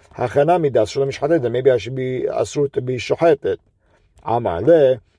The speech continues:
Rav Ashi told Rav Aha bered Rabbah, Ana davar hatzorich l'chol nefesh kamina. I didn't mean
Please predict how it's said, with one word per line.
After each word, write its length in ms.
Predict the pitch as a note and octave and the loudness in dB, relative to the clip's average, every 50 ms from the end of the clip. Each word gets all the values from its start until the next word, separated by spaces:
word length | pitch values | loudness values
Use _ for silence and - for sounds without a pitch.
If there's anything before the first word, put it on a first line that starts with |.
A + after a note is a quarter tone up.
| _ _ - | _ _ -10
Rav 140 | - F#2+ G2 | -8 -6 -6
Ashi 260 | G2 F#2+ - C3 B2+ | -6 -6 -8 -8 -6
told 200 | - A2+ A2 A2+ | -6 -6 -4 -4
Rav 340 | - - F#2+ G#2+ G#2+ G2+ G2 | -2 -2 0 -2 -2 0 -2
Aha 300 | F#2+ F#2 - A#2 B2 A2+ | -4 -4 -2 -4 -2 0
bered 200 | A2 G#2 G#2 A2 | 2 0 2 0
Rabbah, 320 | A2 A2 C#3+ D3 F#2 - - - | 0 2 2 2 2 0 -2 -8
Ana 640 | G#2+ G#2 G#2+ A2+ C#3+ E3 D#3+ C#3+ B2+ B2 B2 - - | -10 -8 -6 -2 0 2 2 2 2 0 -2 -4 -6
davar 680 | A2+ A2+ A#2 A2+ A#2 B2 D3+ D#3+ D3+ C3+ A#2+ A2 A2 G#2+ | -4 -6 -4 -4 0 2 4 4 4 4 2 -2 -4 -6
hatzorich 640 | - - - - D#3 D#3 D3 C3+ B2 - - - | -8 -10 -2 0 2 2 2 2 0 -2 -8 -14
l'chol 320 | - A2 A2 - - B2+ B2 | -12 -12 -10 -6 -4 -4 -4
nefesh 380 | B2 C3 B2 - A2 G#2 - | -2 -4 -4 -2 -4 -6 -6
kamina. 560 | - - F#2+ F#2+ G2 G2 F2+ D#2 C2+ B1+ C2 - - - _ _ _ _ _ - | -4 -4 -4 -4 -4 -8 -8 -10 -12 -12 -14 -16 -20 -20 _ _ _ _ _ -10
I 120 | - C3+ C#3+ | -6 -6 -2
didn't 480 | D3+ F#3 G3+ G3+ F3+ D3+ C#3+ C3+ C3+ | 2 2 2 2 2 -4 -8 -8 -8
mean 400 | D3+ F3 E3+ D3 B2+ B2 B2+ A2 | -8 -8 -8 -8 -10 -10 -12 -16